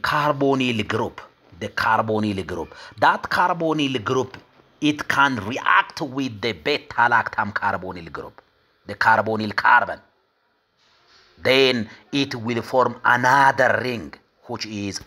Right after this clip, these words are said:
unreactive, less potent, no activity, sorry. Therefore, these are the three main reasons why penicillin is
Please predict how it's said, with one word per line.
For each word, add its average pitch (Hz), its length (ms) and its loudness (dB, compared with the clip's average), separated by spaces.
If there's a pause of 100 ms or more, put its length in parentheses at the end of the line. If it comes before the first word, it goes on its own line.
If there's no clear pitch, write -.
unreactive, 113 840 0 (840)
less 127 540 0 (280)
potent, 120 560 -2 (260)
no 135 360 4
activity, 95 680 0
sorry. 80 360 -12 (440)
Therefore, 120 640 4 (260)
these 233 220 -8
are 139 260 4 (220)
the 120 100 -6
three 170 520 -2
main 139 440 0
reasons 127 380 -2
why 123 560 2 (280)
penicillin 107 760 -2
is 82 160 -10